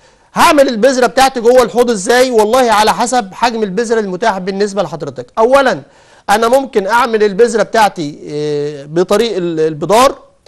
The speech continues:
أو إن أنا أعمل البذرة عن طريق إن أنا أزرعها في سطور بين كل سطر والتاني،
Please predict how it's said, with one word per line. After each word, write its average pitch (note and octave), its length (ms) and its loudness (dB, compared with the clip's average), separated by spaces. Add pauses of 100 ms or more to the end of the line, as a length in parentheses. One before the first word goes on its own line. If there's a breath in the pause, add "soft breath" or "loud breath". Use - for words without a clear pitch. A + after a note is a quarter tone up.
(360 soft breath)
أو B3+ 240 4
إن A3 160 0
أنا A#3+ 140 0
أعمل A#3+ 420 0
البذرة G#3+ 460 0
عن F#3 220 2
طريق G#3 440 -4
إن E3+ 140 -4
أنا A3 240 0
أزرعها F#3+ 380 0
في A3 160 -6
سطور A3+ 420 -4
بين G3 320 -2
كل G#3 320 0
سطر G3+ 320 -2
والتاني، F#3+ 640 -4